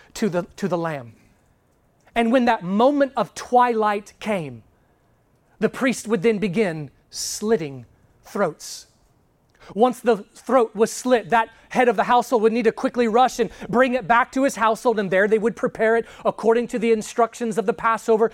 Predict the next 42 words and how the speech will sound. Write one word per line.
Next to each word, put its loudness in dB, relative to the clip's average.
They 2
would 0
roast 0
it -2
in 2
fire, 2
eat -2
it -6
with -2
bitter, 2
uh, 2
bitter 2
herbs, 4
and 0
all 6
that 0
is 2
instructed -2
there. 2
But 0
think 0
of 0
those 2
priests, -2
and -2
think 0
of 0
the 0
scene 0
as -2
you 2
were 2
to 2
maybe 2
just -4
sit 0
on 2
the 2
wall 6
and -4
look -2
in. -4